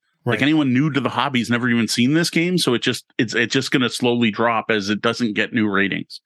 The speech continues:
Speaker 2: Right.
Speaker 1: Fantastic two-player only version of Catan, and Starfarers with the awesome ships with the beads in the bottom that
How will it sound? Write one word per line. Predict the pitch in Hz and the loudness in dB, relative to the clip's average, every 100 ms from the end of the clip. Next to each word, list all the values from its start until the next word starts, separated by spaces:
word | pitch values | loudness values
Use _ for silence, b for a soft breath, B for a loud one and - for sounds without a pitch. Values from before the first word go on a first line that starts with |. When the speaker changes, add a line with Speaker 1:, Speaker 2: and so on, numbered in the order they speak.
| b | b
Speaker 2:
Right. | 120 82 - | -8 -8 -4
Speaker 1:
Fantastic | 147 135 160 165 151 - | -2 0 0 0 -2 0
two-player | 170 - 143 135 | 0 2 2 2
only | 143 147 143 117 | 0 2 2 2
version | 104 120 123 | 0 0 0
of | - | -2
Catan, | 113 117 123 120 123 B B | -2 0 0 -2 -4 B B
and | 127 | -2
Starfarers | 135 175 180 165 156 151 156 156 135 | 0 0 0 0 0 0 0 -2 -2
with | 135 | -2
the | 131 | 0
awesome | - 139 - 131 | 0 -2 0 0
ships | - 147 147 - | 2 0 -2 -4
with | 127 | -4
the | - | -4
beads | 107 123 147 123 | 0 2 2 2
in | 139 | 2
the | 135 | 2
bottom | 123 127 135 | 0 0 0
that | 131 | 0